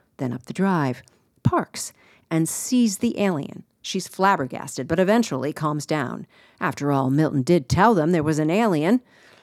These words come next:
Sandy says they need to keep the alien, whom they call Jules, a secret.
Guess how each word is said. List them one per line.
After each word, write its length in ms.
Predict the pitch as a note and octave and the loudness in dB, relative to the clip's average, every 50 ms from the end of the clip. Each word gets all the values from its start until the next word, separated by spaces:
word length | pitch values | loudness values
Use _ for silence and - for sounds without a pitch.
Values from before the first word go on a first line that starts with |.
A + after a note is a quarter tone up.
| _ _ _ _ _ | _ _ _ _ _
Sandy 400 | - - - B3+ D#4+ F4+ F4+ D4 | -10 -2 0 2 2 4 2 0
says 240 | - - A#3 G#3+ F#3+ | 0 0 0 2 4
they 100 | G3 F#3 | 4 2
need 160 | F3+ F3 - | 2 2 0
to 60 | D#3+ | -4
keep 240 | - - E3 D#3 - | -2 -2 -2 -2 0
the 120 | E3+ D#3 - | -4 -2 0
alien, 400 | E3+ F3 E3 C#3 C3+ C#3+ E3 F#3 F3 - - | 0 0 0 0 0 0 0 0 -2 -2 0
whom 280 | D#3+ E3+ E3 D#3+ D3+ | 2 2 2 2 2
they 160 | C#3+ C3+ C#3 | 0 0 -2
call 320 | C3+ - C#3+ C#3 C3 C3 C3 | -4 -4 -4 -4 -4 -4 -6
Jules, 640 | B2+ - - F#3 G3+ E3+ C#3 C#3 E3+ G#3 - - - _ - _ _ _ - | -8 -6 -2 -2 0 0 0 -2 -4 -4 -6 -10 -14 _ -20 _ _ _ -4
a 60 | G3 | -4
secret. 500 | - - - F3 - - - _ - | -2 -4 -4 -6 -6 -10 -14 _ -20